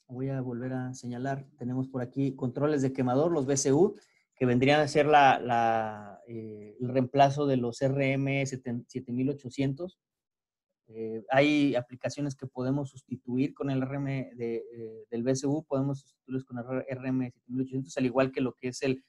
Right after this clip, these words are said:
control de quemador I F D dos cincuenta y ocho.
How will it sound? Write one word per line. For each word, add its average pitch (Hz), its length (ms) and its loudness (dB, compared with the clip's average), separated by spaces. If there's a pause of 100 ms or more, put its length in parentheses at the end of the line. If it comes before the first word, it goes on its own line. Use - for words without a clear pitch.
(360)
control 127 360 -4
de 139 100 2
quemador 127 580 2
I 135 160 2
F 131 200 0
D 131 160 2
dos 127 180 -2
cincuenta 120 460 -4
y 120 80 0
ocho. 135 340 -2